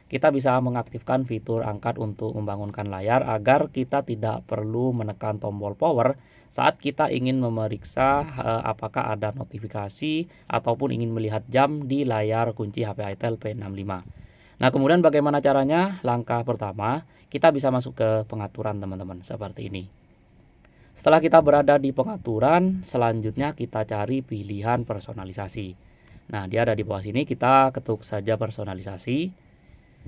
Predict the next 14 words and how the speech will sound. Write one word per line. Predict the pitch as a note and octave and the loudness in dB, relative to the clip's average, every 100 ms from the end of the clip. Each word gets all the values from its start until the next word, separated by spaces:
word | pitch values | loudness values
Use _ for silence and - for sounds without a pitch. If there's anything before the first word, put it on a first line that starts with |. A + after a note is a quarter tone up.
| - _ | -20 _
Setelah | - D3+ D3+ | 2 6 8
itu | D3+ F#3+ | 8 4
di | E3+ D#3+ D#3+ | 4 2 4
personalisasi, | D3+ D3 C#3+ C#3 C3 B2 G#2+ A#2+ C3 E3 F3+ - | 2 4 4 4 2 0 0 -2 -2 -2 -4 -6
kita | C3+ C3 D3+ D#3 | -4 2 4 4
pilih | D3 C3+ C3 C3+ C3 | 2 0 0 0 0
layar | A#2+ G#2 G#2 | -2 -2 -4
kunci, | - G#2+ G#2+ G#2 | -6 -6 -6 -8
teman-teman. | F#2+ F#2 F#2 F2+ F2 _ _ _ _ _ _ - | -8 -10 -12 -12 -16 _ _ _ _ _ _ -16
Nah, | A#2+ | -14
kita | A#2+ A2+ G#2+ | -6 -4 -4
ketuk | - C3 A2 | -4 -4 -2
layar | G2+ G2+ | -4 -6
kunci. | - G2 C#3 E3 G3 | -10 -8 -2 0 -2